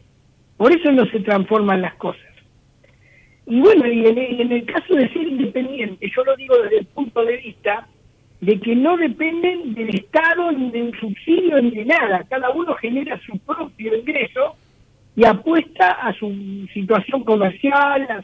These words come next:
su trabajo, y bueno, y de a poquito la, eh,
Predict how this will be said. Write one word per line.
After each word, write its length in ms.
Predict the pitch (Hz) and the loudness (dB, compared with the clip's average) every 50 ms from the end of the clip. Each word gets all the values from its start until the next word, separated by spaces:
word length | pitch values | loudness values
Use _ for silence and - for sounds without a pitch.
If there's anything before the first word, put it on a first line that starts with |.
| - - | -14 -16
su 80 | 190 | -14
trabajo, 840 | 185 - 180 180 190 240 277 285 277 262 - - 240 240 247 240 - - _ _ _ _ _ _ _ _ _ | -10 -6 -6 -6 -4 -6 -6 -8 -8 -12 -8 -2 0 2 2 0 0 -6 _ _ _ _ _ _ _ _ _
y 260 | 202 190 196 196 202 | -12 -8 -4 -4 -4
bueno, 260 | 226 370 466 392 320 | -2 -2 -2 -2 -2
y 120 | 254 240 220 | -2 0 0
de 100 | 240 240 | 0 0
a 80 | 196 | 0
poquito 380 | - 254 240 - 415 - - 339 | -2 -6 -6 -6 -10 -10 -6 -4
la, 180 | 294 277 254 247 | -4 -4 -4 -4
eh, 540 | 240 233 220 220 214 226 220 220 214 214 | -4 -4 -6 -6 -6 -8 -8 -10 -10 -12